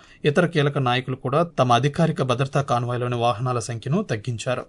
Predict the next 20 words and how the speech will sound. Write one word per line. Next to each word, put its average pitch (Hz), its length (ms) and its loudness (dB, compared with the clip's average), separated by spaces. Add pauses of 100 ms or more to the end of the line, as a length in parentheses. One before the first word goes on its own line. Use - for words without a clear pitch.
(680)
తమిళనాడులో 185 680 6
సి 180 240 2
జోసెఫ్ 151 520 0
విజయ్ 147 280 2
నేతృత్వంలోని 135 600 -2
తమిళ 139 340 0
వెట్రి 139 280 -2
కజగం 131 380 -6
టీవీకే 139 420 -2
ప్రభుత్వం 123 460 -4 (320)
శాసనసభలో 151 760 2
తన 143 220 -4
బలాన్ని 131 360 0
నిరూపించుకుంది. 120 800 -6 (360)
ఈరోజు 143 240 6
జరిగిన 135 300 0
బల 127 180 0
పరీక్షలో 139 600 -2
విజయ్ 143 340 0
ప్రభుత్వం 131 400 -6